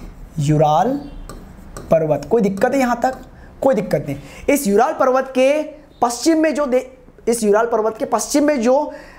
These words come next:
रूस हमें नजर आएगा उसे हम लोग रूस कहेंगे, जो कि कहाँ पे आता है? यूरोप के अंतर्गत। और Ural पर्वत के पूर्व में जो रूस है उसे हम लोग कहते हैं साइबेरिया, जो एशिया के अंतर्गत आता है,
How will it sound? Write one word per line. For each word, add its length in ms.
रूस 280
हमें 160
नजर 220
आएगा 320
उसे 280
हम 200
लोग 260
रूस 320
कहेंगे, 440
जो 180
कि 140
कहाँ 220
पे 100
आता 240
है? 220
यूरोप 320
के 100
अंतर्गत। 480
और 160
Ural 220
पर्वत 340
के 120
पूर्व 360
में 140
जो 100
रूस 280
है 80
उसे 240
हम 120
लोग 160
कहते 200
हैं 60
साइबेरिया, 760
जो 180
एशिया 360
के 100
अंतर्गत 380
आता 220
है, 220